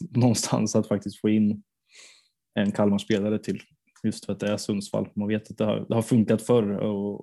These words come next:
att attackera dem, så att, och speciellt med tanke på, som vi var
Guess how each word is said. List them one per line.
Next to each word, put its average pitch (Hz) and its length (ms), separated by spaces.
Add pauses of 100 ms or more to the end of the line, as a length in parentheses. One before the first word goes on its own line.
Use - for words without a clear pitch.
att 104 220 (600)
attackera 110 480
dem, 101 180
så - 120
att, 104 120 (1500)
och 143 100
speciellt 127 340
med - 80
tanke 113 260
på, 110 300
som - 160
vi 104 60
var 107 60